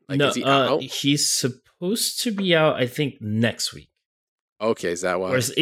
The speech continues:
Speaker 2: either later this week. I think it's the twenty-sixth. Last time I recalled, somebody was saying it's sometime, it was two weeks after the beta or a week and a half after the beta. So
Speaker 1: Okay.
Speaker 2: he should be out very soon.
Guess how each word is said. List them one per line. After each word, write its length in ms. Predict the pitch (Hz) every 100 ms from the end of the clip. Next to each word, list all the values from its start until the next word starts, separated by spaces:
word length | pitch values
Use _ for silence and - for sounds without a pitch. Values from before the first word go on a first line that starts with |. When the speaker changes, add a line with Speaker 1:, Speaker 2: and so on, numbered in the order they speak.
| 160
Speaker 2:
either 300 | 160 160 156
later 320 | 131 143 156
this 240 | 123 131 139
week. 160 | 147
I 60 | 120
think 120 | 175
it's 100 | 262
the 60 | 160
twenty-sixth. 800 | - 127 - 98 - - - _ _ _ -
Last 200 | 117 -
time 140 | 123
I 60 | 117
recalled, 480 | 107 - 117 104
somebody 300 | - 107 107
was 160 | 101 101
saying 280 | 107 104 104
it's 240 | 90 -
sometime, 760 | - - 131 123 120 123 117 113 - _
it 80 | 110
was 100 | 113
two 200 | - - 139
weeks 240 | 127 - -
after 380 | 113 117 117
the 100 | 104
beta 220 | 101 98 98
or 220 | 107 104
a 60 |
week 220 | 95 107 110
and 80 |
a 60 | 107
half 180 | 107 -
after 220 | 95 -
the 80 | 101
beta. 340 | 87 85 67 - _ _ _ _
So 340 | - - 101 98
Speaker 1:
Okay. 240 | 95 85 - _ _ -
Speaker 2:
he 80 | 143
should 200 | 208 202
be 120 | 170
out 180 | 120 104
very 600 | 104 98 120 120 110 107
soon. 460 | - 101 85 87